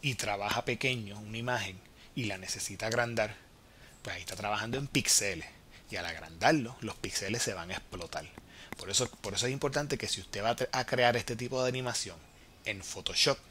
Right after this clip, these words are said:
<clears throat> perdón, es preferible que usted trabaje en grande, trabaje con un tamaño más grande de lo que se espera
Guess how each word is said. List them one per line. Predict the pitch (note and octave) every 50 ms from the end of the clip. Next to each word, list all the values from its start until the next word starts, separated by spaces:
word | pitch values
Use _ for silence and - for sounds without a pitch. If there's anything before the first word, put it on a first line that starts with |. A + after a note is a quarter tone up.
| - - - - - - - - - - -
<clears throat> | - - - - - - F3+ C#3+ A#2+ G2+
perdón, | - G2 G2 A2+ C#3 C#3 - - - - - - - - - -
es | - -
preferible | - - G#2+ G2+ B2 B2 B2+ C3 B2+ B2 A#2
que | - G2+
usted | - - - A2+ B2 B2+ -
trabaje | C3+ C3 B2 B2+ C3+ C3 C3+ D3 - - - - -
en | A2 G#2 G2
grande, | F#2+ F#2+ G2 F#2+ F#2+ F#2 F2+ F2+ - - -
trabaje | - - - - F#2+ F#2+ B2+ - - - - - - - - - - - - - -
con | - G2+ G2 G2
un | G#2+ G#2+
tamaño | - B2+ B2+ B2+ C3+ C#3 C#3+ C#3 C#3 - - - - -
más | A#2 A#2 C3+ D3+ - - - C#3+
grande | D3+ D#3+ E3+ E3+ D#3 C3 A#2 C3 B2+ - - - - - - - -
de | B2 A2 G#2 C3 B2 A#2+
lo | A#2 A#2 A2 G#2 - -
que | - A2+ G#2+ G#2 G2
se | - - A2 F#2+
espera | - - - - C3 C#3 E3 D3+ B2 A#2